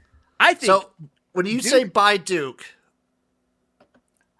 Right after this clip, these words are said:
Speaker 1: I
Speaker 2: do you
Speaker 1: think Duke
Speaker 2: mean
Speaker 1: has been just crazy underrated for the entire season. And now listen to what they've got left. B C,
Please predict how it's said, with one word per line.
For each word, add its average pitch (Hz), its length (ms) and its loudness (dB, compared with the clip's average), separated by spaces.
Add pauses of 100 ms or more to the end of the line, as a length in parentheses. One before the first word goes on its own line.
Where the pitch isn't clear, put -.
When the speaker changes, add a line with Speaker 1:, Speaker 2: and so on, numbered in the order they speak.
(240)
Speaker 1:
I 262 140 2
Speaker 2:
do 320 60 -2
you 330 120 -2
Speaker 1:
think 170 120 -4
Duke 156 160 -4
Speaker 2:
mean 147 100 -12
Speaker 1:
has 160 260 -6
been 147 360 -10
just 139 280 -12
crazy 220 640 -4
underrated 135 760 -4
for 135 100 -14
the 123 100 -10
entire 160 480 -6
season. 120 440 -10
And 135 100 -10
now 170 120 0
listen 214 340 -4
to 190 60 -2
what 165 220 -4
they've 151 200 0
got 117 280 -2
left. - 420 -12 (1040)
B 185 180 -6
C, 139 460 -6